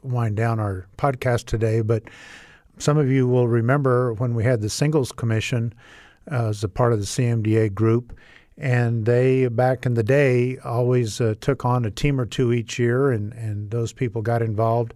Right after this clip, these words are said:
And so we had a team slated to go to Honduras on September twenty-second of two thousand one. That was eleven days after nine eleven.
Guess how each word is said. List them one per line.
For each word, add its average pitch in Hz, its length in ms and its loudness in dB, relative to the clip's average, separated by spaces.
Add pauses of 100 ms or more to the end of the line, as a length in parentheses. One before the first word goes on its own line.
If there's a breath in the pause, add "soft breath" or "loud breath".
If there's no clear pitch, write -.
(720 loud breath)
And 127 140 0
so - 140 2
we 151 140 4
had 156 160 4
a 117 160 2
team 147 400 0
slated 143 420 0
to 135 60 -2
go 139 160 0
to 135 80 0
Honduras 131 480 0
on 110 160 -4
September 151 540 -4 (100)
twenty-second 139 1000 -2 (760 soft breath)
of 123 240 -4
two 147 220 2
thousand 113 760 0 (120)
one. 113 520 0 (760)
That 151 140 2
was 151 200 0
eleven 127 500 2
days 123 400 2
after 120 540 0
nine 120 320 2
eleven. 101 500 0